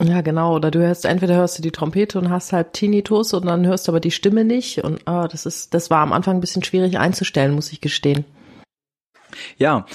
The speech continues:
Speaker 2: und da kommt eben Doozoo, ähm, genau von Musikerseite. Also das heißt, entwickelt von zwei, äh, Musikern, die, ähm, irgendwann beschlossen haben,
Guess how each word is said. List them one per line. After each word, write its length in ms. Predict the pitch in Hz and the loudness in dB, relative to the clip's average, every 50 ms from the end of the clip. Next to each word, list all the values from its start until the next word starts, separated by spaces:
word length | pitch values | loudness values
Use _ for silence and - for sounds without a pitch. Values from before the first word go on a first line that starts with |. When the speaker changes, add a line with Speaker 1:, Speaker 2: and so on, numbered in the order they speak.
| - - - | -16 -8 -2
Speaker 2:
und 200 | - 123 117 104 | 0 2 2 2
da 120 | 104 104 139 | 2 0 0
kommt 260 | - 175 170 160 - | 0 0 0 0 0
eben 280 | 120 135 131 131 113 | 0 0 0 0 -2
Doozoo, 580 | 113 120 113 110 101 107 117 131 165 277 269 - - _ | -2 -2 -2 -2 0 0 0 0 0 0 -2 -6 -6 _
ähm, 320 | 131 135 143 147 131 113 - - | -2 -2 -2 -2 -4 -6 -4 -2
genau 300 | 127 117 117 123 151 160 | 0 2 2 2 0 0
von 200 | - - 127 117 | 0 -2 -2 0
Musikerseite. 1000 | 117 127 156 175 190 165 - - 107 95 - - 85 85 87 - - 82 - - | 2 0 0 2 0 -2 -2 -2 -4 -4 -2 -4 -4 -4 -4 -4 -6 -6 -4 -4
Also 180 | 101 104 107 | -2 -2 0
das 200 | 107 104 - - | -2 -2 -2 0
heißt, 340 | 117 127 135 127 - - - _ _ _ _ _ _ _ _ _ _ _ _ _ _ _ - - _ _ - | 0 0 0 -2 -4 -10 -18 _ _ _ _ _ _ _ _ _ _ _ _ _ _ _ -20 -20 _ _ -4
entwickelt 640 | 120 117 - - 117 127 135 - 160 147 147 139 - | -2 -2 -4 -2 -2 -2 0 2 2 2 2 0 -4
von 500 | - - - 117 117 123 139 139 131 - _ | -10 -6 -2 0 0 2 0 -2 -4 -6 _
zwei, 460 | - - - 107 104 110 113 117 113 | -8 -4 -2 0 0 2 2 0 0
äh, 280 | - - 113 107 107 101 95 90 - | 0 0 0 0 0 -2 -4 -6 -4
Musikern, 640 | 117 120 131 139 - 170 - - 156 147 160 151 - - - - - - - _ _ 123 | 0 0 0 0 0 -2 -2 0 -2 -2 -2 -4 -6 -12 -16 -18 -18 -20 -20 _ _ 0
die, 240 | 123 127 127 120 | 2 4 4 2
ähm, 400 | - - 110 117 120 117 117 107 - _ | 2 0 0 0 0 0 0 -2 -4 _
irgendwann 320 | - 131 131 135 123 117 | -2 -2 0 0 0 0
beschlossen 420 | 110 113 - 113 117 117 - 131 123 | -2 -2 -2 -2 -2 -2 -2 -2 -2
haben, 360 | 117 113 117 117 120 113 | 0 0 -2 -2 -4 -8